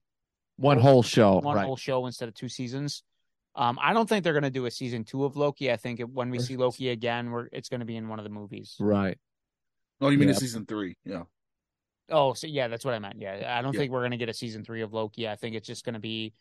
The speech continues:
Speaker 2: when we see him again, it's gonna be in the movies at some point.
Speaker 1: Yeah, the story kinda came full circle. I think if, uh, doing an additional season would, would be, you know,
Speaker 2: There's no point.
Speaker 1: there's
Speaker 2: Yeah,
Speaker 1: no point.
Speaker 2: yeah,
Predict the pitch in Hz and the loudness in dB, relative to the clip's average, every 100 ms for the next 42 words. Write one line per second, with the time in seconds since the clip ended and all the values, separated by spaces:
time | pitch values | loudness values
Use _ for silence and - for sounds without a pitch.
0 | _ _ - 156 160 - 147 135 131 131 | _ _ -2 2 2 0 -2 0 -2 -2
1 | - 127 120 123 120 117 123 131 120 120 | -4 -4 -4 -4 -4 -4 -6 -6 -4 -4
2 | 113 117 110 107 - 101 - 170 170 165 | -4 -6 -8 -12 -14 -10 2 8 10 10
3 | 160 143 226 196 147 147 120 - 117 104 | 8 6 6 6 6 4 2 2 0 0
4 | - 101 - 101 - 107 104 117 127 110 | 0 -2 0 -2 2 2 4 2 2 2
5 | 104 - 110 113 113 104 101 104 - 104 | 2 -2 0 2 2 2 -2 -6 -6 -8
6 | 95 - 104 104 98 92 - - 90 90 | -6 -2 -2 0 -2 -4 -6 -8 -4 -2
7 | 87 87 104 _ _ _ _ _ _ _ | -2 -4 -8 _ _ _ _ _ _ _
8 | _ - 104 - 143 139 127 - 104 - | _ -6 -4 -2 -4 -4 -6 -8 -10 4
9 | 131 127 107 - 82 - | 6 8 6 4 -4 -4